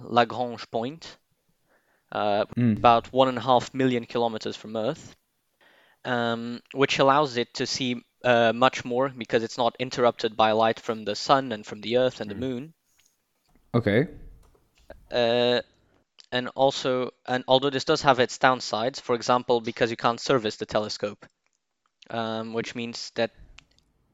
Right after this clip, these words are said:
Speaker 2: So repairs are difficult.
Speaker 1: Uh, yeah, essentially impossible. If you, if you look back at Hubble, when it was launched, there was actually an issue with its, uh, with its mirror because it, it slightly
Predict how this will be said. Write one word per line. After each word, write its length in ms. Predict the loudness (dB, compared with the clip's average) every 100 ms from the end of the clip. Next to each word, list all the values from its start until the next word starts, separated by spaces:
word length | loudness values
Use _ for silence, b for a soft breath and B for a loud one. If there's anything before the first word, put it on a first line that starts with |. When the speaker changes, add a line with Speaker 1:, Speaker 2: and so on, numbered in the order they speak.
| _
Speaker 2:
So 140 | 2
repairs 520 | 4 4 6 6 6
are 60 | 4
difficult. 600 | 2 0 -2 -2 -4 -6 -16 -14 -4
Speaker 1:
Uh, 240 | 0 2
yeah, 200 | 2 0
essentially 480 | -2 -4 -4 -2 -4
impossible. 680 | -2 -2 -2 -4 -6 -8 -4
If 180 | -4 -2
you, 100 | -4
if 160 | -4 -4
you 60 | -2
look 160 | 4
back 180 | 6 6
at 100 | 2
Hubble, 460 | 4 4 4 -2 -4 _ b -2
when 160 | 0
it 120 | 0
was 180 | 2 0
launched, 280 | 2 0 0
there 100 | 0
was 140 | 2
actually 320 | 4 2 0 -2
an 140 | -2
issue 320 | -4 -4 -6
with 220 | -2 -2 -2
its, 320 | -6 -10 -12 b b b b
uh, 180 | 2 4
with 140 | 4
its 200 | 2 0
mirror 320 | 0 2 2
because 380 | -2 -6 0 0
it, 100 | -2 _ _
it 180 | -6 -4
slightly 560 | 0 2 2 0 -8